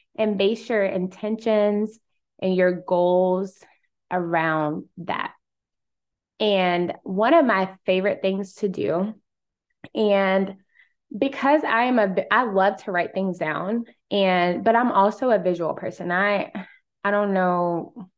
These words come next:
what you would call that, but anyway, I like to write things down. And based on my list,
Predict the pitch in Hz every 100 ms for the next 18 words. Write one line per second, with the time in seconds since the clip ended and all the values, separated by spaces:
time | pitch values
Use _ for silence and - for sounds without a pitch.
0 | _ 185 180 175 - - 190 - - 190
1 | 196 - - _ _ _ - 254 196 180
2 | 202 240 330 320 254 190 175 180 214 202
3 | 180 170 180 185 185 196 226 277 254 220
4 | 185 170 165 160 165 180 233 -